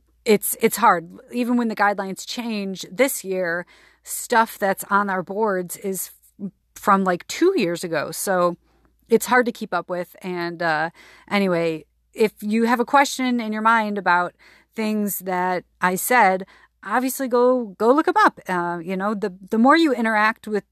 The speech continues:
the material, the better, obviously, it is, right? That's that whole, um,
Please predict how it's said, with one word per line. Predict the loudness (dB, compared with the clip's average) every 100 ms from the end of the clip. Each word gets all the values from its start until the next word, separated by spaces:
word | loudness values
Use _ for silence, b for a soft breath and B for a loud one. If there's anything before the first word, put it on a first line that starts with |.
| _
the | -6 -2 -4
material, | -4 -8 -6 -2 0 2 2 0 B B B 2
the | 2
better, | 2 4 6 8 6
obviously, | 6 2 2 -4 -4 -4
it |
is, | -4 -6 -4
right? | -4 -4
That's | -6 -8 -4
that | -6
whole, | 2 6 6 4 -4 b b
um, | -4 -2 -2 -4 -10